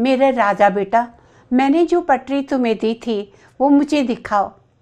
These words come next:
बच्चा जोर जोर से रोने लगा। कहा, "क्या हुआ?"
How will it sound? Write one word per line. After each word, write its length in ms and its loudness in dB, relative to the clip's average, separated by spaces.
बच्चा 320 -6
जोर 300 -4
जोर 240 -8
से 180 -10
रोने 320 -6
लगा। 380 -10
कहा, 140 -6
"क्या 260 -4
हुआ?" 420 -6